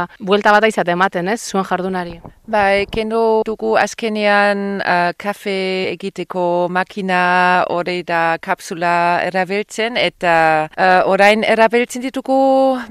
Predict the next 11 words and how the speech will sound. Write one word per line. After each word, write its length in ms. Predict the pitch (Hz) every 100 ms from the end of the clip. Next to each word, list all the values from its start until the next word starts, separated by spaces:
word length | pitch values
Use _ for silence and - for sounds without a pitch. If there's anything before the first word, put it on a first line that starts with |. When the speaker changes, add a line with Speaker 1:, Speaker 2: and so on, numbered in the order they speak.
| -
Speaker 2:
makina 560 | 196 214 - 247 240
bat 540 | 233 247 254 - - - _
normala, 760 | - 190 185 185 175 170 226 302 _
bai, 360 | 208 190 220 240
eta 580 | 190 - 190 175 165 165 - - _
txantakan 840 | 190 170 185 190 180 180 185 156 -
joaten 280 | 180 180 185
gara 480 | 175 175 175 170 -
erostera 680 | 175 185 - 190 180 180 180
kafea, 800 | 196 190 - 214 196 196 226 233 - -
Donostiko 1200 | 180 180 175 - 180 185 180 180 180 180 180